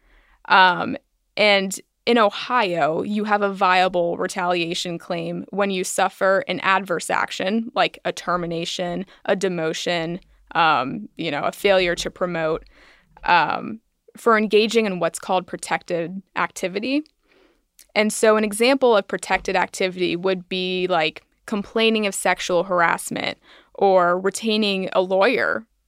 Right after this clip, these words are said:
to help you with an employment dispute or taking medical leave or filing for workers' compensation. Any of those things, um,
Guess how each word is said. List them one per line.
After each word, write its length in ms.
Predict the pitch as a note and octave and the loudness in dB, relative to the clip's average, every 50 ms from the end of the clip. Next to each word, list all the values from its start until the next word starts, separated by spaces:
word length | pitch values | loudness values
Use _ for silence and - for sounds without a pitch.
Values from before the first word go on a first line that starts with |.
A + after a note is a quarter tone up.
| _ _ - | _ _ -6
to 220 | - G3 E3+ D#3 F#3+ | -2 0 0 0 2
help 240 | G3+ F#3 F3+ - | 0 0 0 0
you 140 | G3 F#3+ F3+ | 0 -2 0
with 200 | F3 E3+ F#3+ - | 0 -2 -2 -4
an 120 | - F#3+ F3 | -8 -8 -8
employment 440 | F3+ - - F3+ G3+ G#3 F3 - | -8 -8 -6 -4 -4 -4 -4 -6
dispute 540 | - C3 - - - - E3 C3 G#2 G#2+ - _ _ _ - - _ _ - - | -8 -10 -10 -10 -8 -6 -4 -4 -4 -4 -6 _ _ _ -20 -20 _ _ -6 -2
or 100 | - F#3 | -2 0
taking 400 | - - A3 G#3+ - A#3 A#3 A3+ | 0 0 -2 0 0 0 0 2
medical 440 | A3 A3 A3+ A#3 A#3 - - F3 E3+ | 2 2 2 0 0 0 0 -2 0
leave 360 | D#3+ B2 G#2+ - - F#2+ - | -2 -4 -8 -8 -10 -8 -6
or 80 | - - | -6 -6
filing 560 | - - - - F3 F#3 F#3+ G3 G3+ G#3 G#3 | -6 -4 0 2 4 4 4 2 0 -2 -2
for 160 | G#3 A3 G#3 | 0 0 2
workers' 300 | G3+ G#3 - A3 G#3 - | 2 2 0 -2 -4 -4
compensation. 920 | - A3 F#3+ G3 - G3 F#3 - - G3 F#3+ - - - - E2+ - G#3+ - _ _ _ - - _ _ _ - | -2 -2 -2 -2 -4 -6 -8 -4 -2 -2 -2 -2 -4 -8 -8 -8 -8 -8 -10 _ _ _ -20 -20 _ _ _ -2
Any 260 | - A3+ A#3+ C4+ B3+ A3+ | 0 2 4 4 4 4
of 120 | G3 F#3+ | 4 2
those 260 | F#3 F3 E3+ F3 - | 2 0 0 0 -4
things, 560 | - - G3 F#3+ F3 E3 E3 D#3 F3 - - - - | -4 -2 0 0 0 0 -4 -6 -6 -8 -8 -2 2
um, 540 | - F3 D#3+ D#3 B2+ A2 - - - G#3+ | 2 4 4 4 2 0 -2 -4 -6 -8